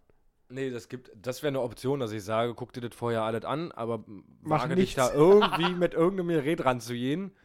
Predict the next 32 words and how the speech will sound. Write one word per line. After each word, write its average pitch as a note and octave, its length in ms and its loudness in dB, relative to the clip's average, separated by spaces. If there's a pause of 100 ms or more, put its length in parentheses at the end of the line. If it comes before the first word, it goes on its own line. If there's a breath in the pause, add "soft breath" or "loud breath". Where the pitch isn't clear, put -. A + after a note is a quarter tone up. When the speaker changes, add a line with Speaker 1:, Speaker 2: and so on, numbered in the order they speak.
(560 soft breath)
Speaker 2:
Und D#3 120 -2
dann F3 80 4
schieß G3 220 -2
mir G3+ 80 6
einfach F3+ 220 6
weg. E3 220 2 (140)
Speaker 1:
Ja, C3+ 220 4
und B2+ 160 -4
dann C3+ 120 -4
knall C#3+ 220 -2
mich C#3 200 -2
weg D3+ 180 -2
und C#3 180 -6
tob C#3 200 -4
dich C3+ 140 -6
da B2+ 100 -2
aus, A#2+ 240 -6
wie C3+ 60 -10
du A#2+ 80 -6
Bock G#2+ 200 -8
hast. G2 300 -12
Also G#2 500 -12 (580 loud breath)
Speaker 2:
Aber C#3 200 -2
musst E3 240 -4
du F3+ 100 -2
selber E3 240 0
zahlen, B2 300 -8
ne? C#3+ 180 -6
Speaker 1:
Ja, G#2 260 -6
also F2+ 180 -12
ich E2+ 100 -18
glaube, G2+ 420 -8